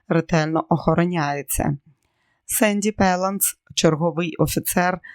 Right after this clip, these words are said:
сидів у кімнаті зв'язку за градчастим віконцем. Коли Мері увійшла, він підвівся. «Доброго дня, пані посол! Чим можу допомогти?» «Це я хочу вам допомогти». «Вибачте,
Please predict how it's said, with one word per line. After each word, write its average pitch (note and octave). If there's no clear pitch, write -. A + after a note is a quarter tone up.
сидів G3+
у B3+
кімнаті E3+
зв'язку D3+
за D3
градчастим D#3
віконцем. D#3
Коли D#3+
Мері D#3+
увійшла, E3
він D3+
підвівся. D#3
«Доброго G#3
дня, D#3
пані D3
посол! D3
Чим C#4
можу A#3+
допомогти?» F3+
«Це -
я A3+
хочу D3
вам D3
допомогти». D3+
«Вибачте, D#3